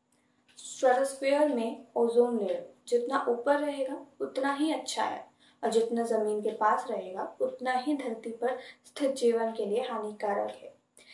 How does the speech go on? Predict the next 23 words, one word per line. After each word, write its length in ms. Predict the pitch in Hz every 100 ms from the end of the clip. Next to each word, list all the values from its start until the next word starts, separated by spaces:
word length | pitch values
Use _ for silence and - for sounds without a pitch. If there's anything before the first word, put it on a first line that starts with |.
| - 247
जिसमें 320 | 262 294 320
कोल 280 | 277 269 302
जीवन 440 | 240 220 202 202 220 - - -
के 80 | 254
लगभग 480 | 247 240 294 302 -
नब्बे 380 | 233 220 - 294
परसेंट 460 | - 262 - 269
वातावरण 640 | 254 208 208 214 208 220 262
समतप 560 | - 214 208 254 254 247
मंडल 320 | 208 202 185 180
में 100 | 190
है 200 | 190 - _ _ _ _ -
और 80 | 214
बाकी 340 | 214 - 254
के 160 | 247 262
भाग 260 | 240 269 - - _
troposphere 720 | - 233 262 262 - 285 277
में, 200 | 196 - - _ _ -
जो 220 | 233 233
कि 160 | 277 339 - - 240
हानिकारक 640 | 214 214 214 202 214 226 240
नहीं 360 | 208 202 220
है। 140 | 208